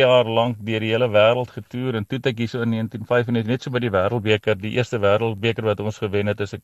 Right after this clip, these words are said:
teruggekom Suid-Afrika toe. Toe my eerste werk wat ek toe gekry het daarna was in groep vyf en dis wat ek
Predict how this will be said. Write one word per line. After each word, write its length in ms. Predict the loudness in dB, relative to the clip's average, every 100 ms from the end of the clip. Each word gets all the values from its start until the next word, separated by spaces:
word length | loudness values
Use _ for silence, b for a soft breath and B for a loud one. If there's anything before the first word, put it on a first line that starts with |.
| 0
teruggekom 480 | 0 0 -8 -8
Suid-Afrika 640 | -6 -2 0 0 -2 -4 -6
toe. 160 | -6 -12 _ b b b b b b b
Toe 100 | 0 2
my 80 | 4
eerste 240 | 4 2 4
werk 240 | 6 4 2
wat 80 | -4 -4
ek 80 |
toe 140 | -4 -6
gekry 400 | -4 -2 0 0
het 100 | 0
daarna 400 | 0 2 2 0 -2
was 160 | -6 -4
in 80 | -6
groep 240 | -6 -4
vyf 240 | 0 0 -2
en 80 | -8
dis 160 | -6 -4
wat 160 | -4
ek 80 | -4